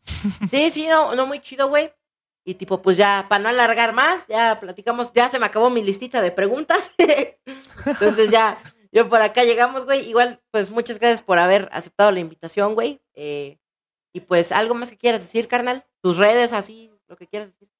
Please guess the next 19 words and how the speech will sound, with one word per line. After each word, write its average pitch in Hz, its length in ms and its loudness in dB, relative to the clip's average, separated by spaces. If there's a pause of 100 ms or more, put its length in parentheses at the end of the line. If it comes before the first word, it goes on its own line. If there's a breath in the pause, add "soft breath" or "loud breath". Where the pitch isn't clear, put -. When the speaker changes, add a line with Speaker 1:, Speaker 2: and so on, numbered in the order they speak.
(160)
Speaker 1:
Ah, 220 140 -2
mis 196 160 -2
redes. 185 320 -2
Bueno, 165 200 -2
pues 151 120 -6
si 127 60 -12
queréis 139 180 -4
seguirme 165 220 -4
en 165 60 -4
mis 160 120 -2
redes, 160 300 0
ya 170 100 0
sabéis, 160 380 -2
eh, 143 240 -4
Soligamer 151 500 -4
Z 143 160 -4
en 143 100 -4
todos 139 200 -2
lados. 160 380 -4